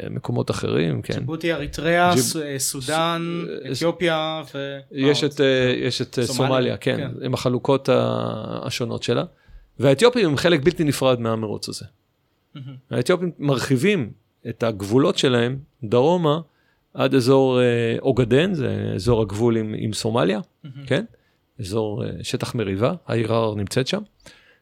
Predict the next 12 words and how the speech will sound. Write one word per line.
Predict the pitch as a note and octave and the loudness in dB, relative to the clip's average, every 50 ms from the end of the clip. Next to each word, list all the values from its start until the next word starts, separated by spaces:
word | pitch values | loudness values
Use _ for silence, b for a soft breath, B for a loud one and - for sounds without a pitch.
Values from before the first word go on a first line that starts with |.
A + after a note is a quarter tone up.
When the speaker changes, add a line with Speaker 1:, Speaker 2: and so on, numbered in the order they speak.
| b _ - | b _ -6
Speaker 1:
אה, | - B2 B2 B2 B2 B2 B2 B2 A#2+ A#2+ A#2+ A#2+ B2 B2 B2 B2 A#2+ A#2+ A#2+ A#2 A#2 A2+ | -2 2 2 4 4 4 4 4 2 2 2 2 2 2 2 2 2 2 0 0 0 0
והם | G2+ B2+ B2+ B2 | 2 2 2 2
חלק | A#2 - F3 G3+ A3+ E3 | 0 -2 -2 -2 -2 -4
בלתי | C3+ C3 F3 F3+ F3 - E3+ | 0 0 0 0 0 -2 -2
נפרד | C3+ A#2+ - - F#3 A3+ C4+ A#3+ - _ _ _ _ _ _ _ _ - | -2 -2 -2 -2 -4 -2 -4 -6 -10 _ _ _ _ _ _ _ _ -12
מה-, | C3+ A2+ A2+ A#2+ A#2+ A#2+ A#2 A#2 A#2 A#2 A#2 A#2 A#2 A2+ A2+ A2+ A2+ A2+ A2+ A2+ | -10 -8 -4 -2 0 0 0 0 0 -2 -2 -2 -2 -2 -4 -4 -4 -4 -4 -4
מההתפשטות | A2+ A#2 A#2 A2+ - - A#2+ - - - G#2 - - | -2 -2 -2 -2 -2 -4 -6 -6 -6 -10 -14 -14 -16
הזו. | G#2 G#2 - - _ _ _ _ _ _ b b b b b | -18 -18 -18 -20 _ _ _ _ _ _ b b b b b
Speaker 2:
והם | D#3 B2 E3+ F#3 F3+ F3 F3 | -8 -2 -2 0 0 0 -2
אומרים | F3 E3+ E3 C#3+ F#3 G#3+ A#3+ B3 | -2 -4 -4 -4 -2 -2 -2 -2
את | A3 F3+ | -4 -4
זה | E3+ F3+ G3 F3+ F3 E3 | -4 -4 -2 -2 -2 -4